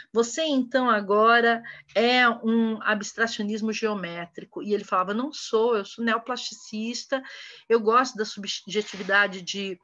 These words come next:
é, Kandinsky,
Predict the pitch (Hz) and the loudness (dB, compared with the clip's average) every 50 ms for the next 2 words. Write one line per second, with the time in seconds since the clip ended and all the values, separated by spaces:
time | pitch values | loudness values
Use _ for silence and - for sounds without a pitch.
0 | - - - - - - _ _ - 190 196 196 196 190 190 190 185 185 185 180 | -18 -20 -20 -20 -20 -20 _ _ 0 2 4 4 4 4 4 4 2 2 2 0
1 | 180 175 175 175 175 170 233 - _ _ _ _ _ _ _ _ _ _ _ _ | -2 -4 -6 -8 -10 -12 -16 -20 _ _ _ _ _ _ _ _ _ _ _ _
2 | _ - - 196 185 185 175 - 202 208 220 233 233 226 - - 269 269 262 | _ -4 -4 -2 -2 -2 -4 -2 0 0 0 0 -2 -4 -4 -6 -6 -6 -6